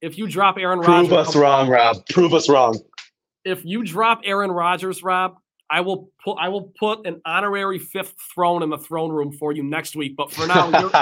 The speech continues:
Speaker 2: <laughs>
Speaker 1: for now, you're in the doghouse, unfortunately. Again, prove me wrong. Get your first win. Love to see it.
Speaker 2: All right, man. We got a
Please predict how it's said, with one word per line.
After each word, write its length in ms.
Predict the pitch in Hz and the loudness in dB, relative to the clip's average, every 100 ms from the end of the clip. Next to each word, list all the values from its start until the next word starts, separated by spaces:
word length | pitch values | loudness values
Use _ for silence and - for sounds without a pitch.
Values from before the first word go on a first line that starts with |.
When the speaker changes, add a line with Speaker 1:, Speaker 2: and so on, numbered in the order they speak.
| - 135 - - 165 - - | 4 2 2 -8 -18 -18 -20
Speaker 2:
<laughs> 120 | _ | _
Speaker 1:
for 100 | 190 | 0
now, 200 | 220 214 | 4 4
you're 120 | 202 | 2
in 80 | 190 | -4
the 60 | 175 | -4
doghouse, 560 | 175 175 156 156 143 | 0 0 -2 -8 -6
unfortunately. 760 | 139 135 165 151 - 139 135 127 | -10 -8 -8 -8 -10 -12 -12 -12
Again, 380 | 151 147 156 123 _ | -12 -10 -10 -12 _
prove 220 | - 208 220 | -8 -6 -4
me 120 | 214 | -4
wrong. 340 | 190 190 156 | -2 -2 -4
Get 160 | 151 170 | -8 -10
your 100 | 175 | -10
first 320 | 196 175 - | -8 -10 -10
win. 260 | 170 143 - _ _ - | -10 -10 -12 _ _ -10
Love 200 | 170 170 | -8 -8
to 40 | |
see 220 | - 165 | -10 -10
it. 160 | 113 _ _ _ _ _ _ _ _ _ _ _ _ _ _ _ _ _ _ _ _ _ | -12 _ _ _ _ _ _ _ _ _ _ _ _ _ _ _ _ _ _ _ _ _
Speaker 2:
All 200 | 87 127 | 2 2
right, 400 | 101 107 - 143 | 4 4 2 0
man. 480 | 90 90 95 92 101 | -2 -2 -4 -4 -2
We 100 | 135 | 0
got 200 | - | 2
a 100 | - | 0